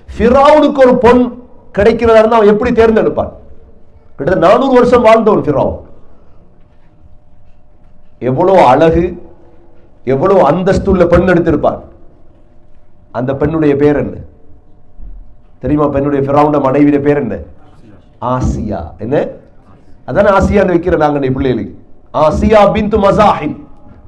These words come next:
ஏன்னா ஃபிரௌன்ட மாமன பேர் மசாஹிம். ஆசியாவை கல்யாணம் முடிச்சாச்சு.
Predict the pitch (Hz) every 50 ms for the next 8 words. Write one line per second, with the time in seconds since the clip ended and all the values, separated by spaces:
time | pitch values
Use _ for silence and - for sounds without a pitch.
0 | - - - - - - - 123 139 147 139 139 156 185 202 202 220 233 233 226
1 | 202 190 190 214 220 220 220 208 208 220 247 240 214 208 196 - 220 208 175 160
2 | 135 - - - - - - - - - - - - - - - - - - -
3 | - - - - - - - - - - - - - - - - - - - -
4 | - - - - - - - - - - - - - - - - - 113 123 131
5 | 123 139 143 139 131 131 147 - 135 127 127 131 120 117 113 113 - - - -
6 | - - - - -